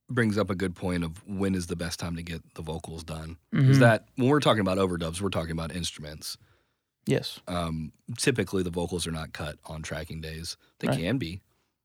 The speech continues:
Speaker 2: It's kinda cool when it is.
Speaker 1: Yeah, but it just doesn't tend to work out like that.
Speaker 2: Right.
Speaker 1: Um, I mean, just logistically, a lot of times it's the last thing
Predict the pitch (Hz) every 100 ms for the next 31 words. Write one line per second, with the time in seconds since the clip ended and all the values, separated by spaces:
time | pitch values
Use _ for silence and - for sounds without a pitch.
0 | _ _ _ - - - _ _ _ _
1 | 147 131 143 139 135 131 147 151 - 117
2 | 117 90 85 - 107 98 95 98 87 85
3 | 78 - 85 82 80 80 80 80 82 80
4 | 80 - _ - 139 - _ 104 95 87
5 | 82 85 _ _ _ _ - 123 127 117
6 | _ - 131 120 120 _ - - _ _
7 | _ _ _ _ _ _ _ _ - 101
8 | 101 131 - 92 92 85 80 78 92 92
9 | 87 95 85 80 78 85 80 80 85 85
10 | 82 85 82